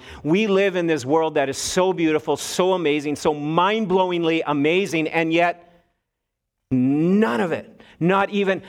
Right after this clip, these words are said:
a glimpse of what we experience here in all the beauty will ever compare with the glories of heaven that is coming for God's children. Amen? That's coming your way in Christ, because of Christ, not because of your awesomeness, not because of anything that you have done, but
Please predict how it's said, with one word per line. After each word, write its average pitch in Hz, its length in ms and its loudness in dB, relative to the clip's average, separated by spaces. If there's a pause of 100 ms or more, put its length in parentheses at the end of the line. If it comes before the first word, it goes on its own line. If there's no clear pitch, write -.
a 180 100 4
glimpse 160 840 0 (180)
of 160 140 2
what 185 240 2
we 185 220 0
experience 180 640 -2
here 185 320 2
in 165 140 -2
all 170 140 2
the 160 100 -2
beauty 165 240 2
will 143 220 0
ever 156 240 0
compare 147 320 -2
with 135 100 -4
the 135 80 -4
glories 127 360 0
of 117 100 -2
heaven 123 280 -2
that 117 140 -2
is 107 80 -10
coming 120 260 -4
for 120 120 -10
God's 104 280 -4
children. 98 400 -4
Amen? 120 360 -2 (640)
That's - 140 -2
coming 269 300 2
your 208 120 2
way 208 380 2
in 170 240 -4
Christ, - 680 -4 (420)
because 220 380 0
of 226 80 -2
Christ, - 240 -6
not 226 220 2
because 262 280 -2
of 226 80 -2
your 220 160 0
awesomeness, 185 800 -2 (480)
not 233 220 2
because 285 260 0
of 254 80 0
anything 247 520 -2
that 196 280 0
you 226 240 0
have 226 180 0
done, 170 300 0
but 170 340 0